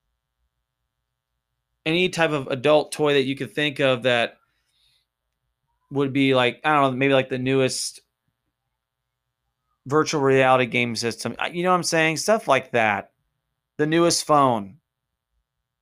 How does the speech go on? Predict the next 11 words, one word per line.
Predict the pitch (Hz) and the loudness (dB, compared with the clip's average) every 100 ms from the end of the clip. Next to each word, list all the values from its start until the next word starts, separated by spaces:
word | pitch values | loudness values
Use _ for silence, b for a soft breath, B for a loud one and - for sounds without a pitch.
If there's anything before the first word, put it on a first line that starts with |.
| _ _ _ _ _ | _ _ _ _ _
The | 131 | -6
most | 156 170 - - _ _ _ _ _ | -2 -2 -4 -16 _ _ _ _ _
new | 127 143 170 175 | -8 -4 -2 0
up-to-date | 160 160 151 151 151 156 - _ _ _ _ _ _ _ - | 0 0 -2 2 2 2 -4 _ _ _ _ _ _ _ 0
laptop | 147 156 - 127 110 | 4 4 2 0 2
that | 131 | 0
can | 143 | -2
do | 135 127 | -4 -4
so | - 156 | -4 -6
many | 156 147 | -6 -8
things. | 135 143 104 - - | -6 -6 -8 -14 -20